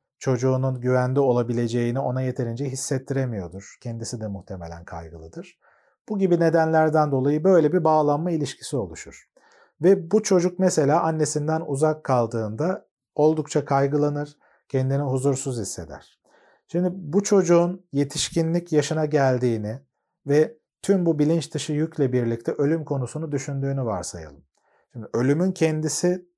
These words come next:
bir kopuş, bir uzaklaşış. Dolayısıyla, e, ölüm korkusu bu noktada eğer bu bağlanma sorunlarıyla, yaralarıyla birleşirse gerçekten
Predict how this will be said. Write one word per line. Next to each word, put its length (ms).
bir 80
kopuş, 640
bir 60
uzaklaşış. 880
Dolayısıyla, 760
e, 40
ölüm 280
korkusu 540
bu 80
noktada 380
eğer 460
bu 200
bağlanma 520
sorunlarıyla, 680
yaralarıyla 800
birleşirse 680
gerçekten 760